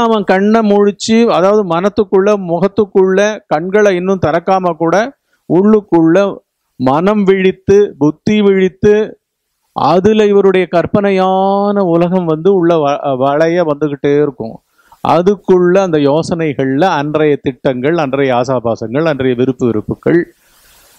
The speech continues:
கோபதாபங்கள் எல்லாம் வளைய வந்துகிட்டே இருக்கும்.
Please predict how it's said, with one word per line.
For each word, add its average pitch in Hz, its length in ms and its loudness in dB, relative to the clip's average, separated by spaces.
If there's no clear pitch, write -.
கோபதாபங்கள் 139 760 0
எல்லாம் 170 560 0
வளைய 151 300 -2
வந்துகிட்டே 123 400 -4
இருக்கும். 113 300 -6